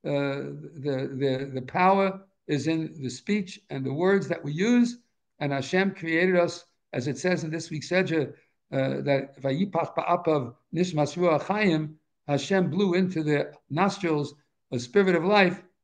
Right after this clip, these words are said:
The Targum Onkelos translates it as Ruach Memalala, the ability to speak and to use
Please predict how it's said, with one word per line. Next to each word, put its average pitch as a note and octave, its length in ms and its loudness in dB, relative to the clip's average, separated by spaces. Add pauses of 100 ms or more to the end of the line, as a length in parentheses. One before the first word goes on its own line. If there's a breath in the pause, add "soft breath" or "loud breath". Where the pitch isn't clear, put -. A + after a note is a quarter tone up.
The D3 320 2
Targum F#3 380 2
Onkelos G3 360 -2
translates F#3+ 560 0
it E3 220 -6 (380)
as F3 480 6 (240)
Ruach F3+ 520 6
Memalala, D#3 760 4 (280)
the C#3+ 140 0
ability F#3 460 2
to C#3+ 100 -4
speak - 500 -6 (300)
and D3+ 140 -2
to D#3 100 -8
use F3+ 340 -2